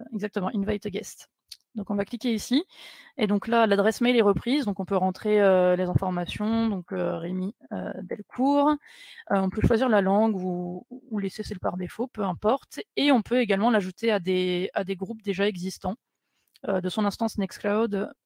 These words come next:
heu, pour se faciliter la vie si nécessaire. Et donc là, je vais inviter l'utilisateur et créer un partage en cliquant sur ce bouton. Alors je garantis pas que ça fonctionne pour le coup, oui voilà.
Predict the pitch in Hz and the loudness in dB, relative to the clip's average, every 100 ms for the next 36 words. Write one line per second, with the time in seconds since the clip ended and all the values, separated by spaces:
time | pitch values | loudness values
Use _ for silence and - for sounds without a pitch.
0 | _ _ _ _ _ _ - 190 180 180 | _ _ _ _ _ _ -4 0 0 -2
1 | 233 - 214 208 190 - 202 196 262 - | -6 -6 -6 -6 -8 -6 -4 -4 -8 -10
2 | - 240 - 190 185 175 180 180 202 208 | -2 0 0 -4 -2 -2 -2 -2 0 0
3 | 185 202 214 202 185 226 190 - 180 180 | 0 -2 0 -2 -2 -2 -2 -6 -4 -2
4 | 208 226 - 208 - 208 202 170 175 - | 2 2 0 -6 -4 -2 0 -2 -4 -2
5 | 196 226 220 - - - - - 214 - | 0 0 -4 -10 -20 -20 -8 -2 -2 -2
6 | 196 220 - 220 - 202 175 175 - _ | -2 -2 -2 -8 -6 -6 -4 -8 -10 _
7 | _ _ _ _ _ _ _ _ _ - | _ _ _ _ _ _ _ _ _ -6
8 | 190 185 190 - - 220 - 202 - 214 | -6 -2 -2 -2 -4 -2 -2 -2 0 0
9 | 208 190 185 220 262 196 180 180 | 0 -4 -2 -6 -4 -4 -2 -4